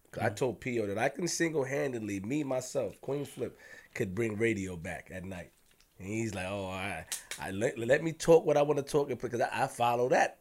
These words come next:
Speaker 1: That type of shock jock or
Speaker 2: Mm-hmm.
Speaker 1: the type of, you know, well, not too far. I mean, I don't know how it got far with him and Envy. I remember it, but, you know, it's not my business, you know. But that type of thing, it keeps the people entertained because they wanna see what
Speaker 2: Right,
Speaker 1: happens
Speaker 2: yeah.
Speaker 1: next.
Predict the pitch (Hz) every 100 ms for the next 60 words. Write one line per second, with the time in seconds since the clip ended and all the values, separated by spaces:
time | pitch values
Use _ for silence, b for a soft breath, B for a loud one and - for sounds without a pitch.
0 | - 156 185 - - 190 196 156 147 -
1 | 165 - 120 123 117 117 - 117 110 104
2 | 120 131 143 B B 107 - 156 151 131
3 | 101 _ _ - 120 - 143 151 135 -
4 | _ - - _ _ - 151 - 123 -
5 | 190 151 135 131 139 139 131 127 123 117
6 | 117 - - 123 117 110 110 110 107 131
7 | 98 104 101 104 113 113 104 98 B B
8 | B B B - 85 98 98 90 104 95
9 | 87 82 107 92 90 - _ b b -
10 | 95 92 92 110 101 - _ 120 135 -
11 | 147 139 131 120 101 - _ _ _ _
12 | _ _ _ - 185 170 156 131 120 -
13 | 143 - - 151 135 120 131 113 - 165
14 | 165 127 120 110 101 - 117 117 110 104
15 | 117 107 104 90 101 98 139 95 - -